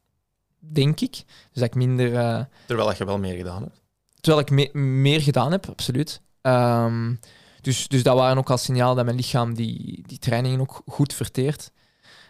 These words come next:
Speaker 1: Ehm, en dan bij de marathon zelf ben je bezig met,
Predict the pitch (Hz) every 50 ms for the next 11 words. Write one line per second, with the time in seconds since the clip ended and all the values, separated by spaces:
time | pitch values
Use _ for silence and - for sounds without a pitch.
0 | - - - 120 113 113 113 110 107 113 107 107 110 104 92 92 90 - - -
1 | _ _ _ _ _ _ _ _ _ _ _ _ - - - - - - - -
2 | - 131 120 120 120 120 123 127 127 120 131 135 131 - 131 117 - 117 117 135
3 | 127 - - - - _ - - _ _ _ _ _ _ _ _ _ - - 135
4 | 131 127 127 107 117 113 123 120 139 127 - 139 127 123 123 -